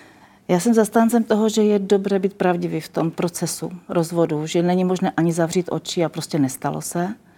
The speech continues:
A není ani dobrý moc uvíznout v té, v těch situacích toho vlastně psychorozvodu, <clears throat> emočního rozvodu. A když máme možnost s klienty pracovat, tak je provázíme prostě tím procesem,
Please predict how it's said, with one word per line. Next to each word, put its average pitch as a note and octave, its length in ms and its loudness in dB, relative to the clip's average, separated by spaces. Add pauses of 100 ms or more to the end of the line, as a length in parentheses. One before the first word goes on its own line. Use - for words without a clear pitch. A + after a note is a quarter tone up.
(580)
A E3 120 2
není F3 240 4
ani G3 180 2
dobrý F#3 260 2
moc F#3+ 260 2
uvíznout E3+ 640 -2
v - 120 -14
té, D3+ 300 -2
v - 80 -12
těch E3 160 -2
situacích E3 480 0
toho E3+ 100 -2
vlastně D#3+ 260 0
psychorozvodu, E3 680 2
<clears throat> - 40 -2
emočního E3+ 520 -2
rozvodu. D#3+ 540 -2 (560)
A D3 340 2 (140)
když D#3+ 360 -2
máme F3 280 2
možnost E3 280 -2
s - 40 -8
klienty E3 360 0
pracovat, D#3 400 -4
tak D#3 140 -2
je E3 80 2
provázíme D#3+ 680 0
prostě D3+ 280 -10
tím E3 180 -4
procesem, D#3+ 680 -2